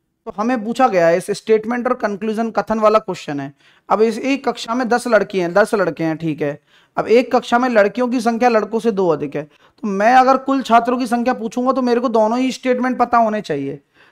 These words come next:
तभी मैं कर पाऊंगा, otherwise मैं कर ही नहीं पाऊंगा। तो both statement one and two are sufficient,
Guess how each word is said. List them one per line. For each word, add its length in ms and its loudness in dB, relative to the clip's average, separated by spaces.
तभी 260 4
मैं 140 2
कर 160 4
पाऊंगा, 300 2
otherwise 340 2
मैं 140 -4
कर 120 2
ही 100 0
नहीं 140 0
पाऊंगा। 360 0
तो 80 2
both 360 0
statement 720 -2
one 260 4
and 240 0
two 200 -2
are 160 6
sufficient, 540 -6